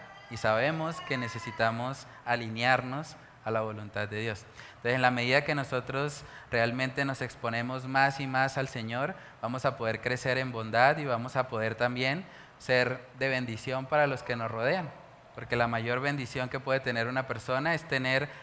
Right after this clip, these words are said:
a alguien cercano, lleno del Espíritu Santo, ¿vale? Entonces vamos a orar y a pedirle al Señor que Él nos ayude a poder aplicar esto que hemos estudiado en esta noche.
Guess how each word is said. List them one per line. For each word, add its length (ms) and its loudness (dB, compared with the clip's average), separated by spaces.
a 180 10
alguien 440 4
cercano, 720 4
lleno 480 2
del 180 0
Espíritu 500 -6
Santo, 320 -6
¿vale? 260 -2
Entonces 460 0
vamos 260 2
a 120 4
orar 340 10
y 80 4
a 100 4
pedirle 300 2
al 80 2
Señor 380 -4
que 100 -2
Él 60 0
nos 140 -4
ayude 460 -2
a 140 -2
poder 300 2
aplicar 760 6
esto 420 -4
que 140 0
hemos 440 -4
estudiado 840 0
en 140 -8
esta 300 -4
noche. 240 -10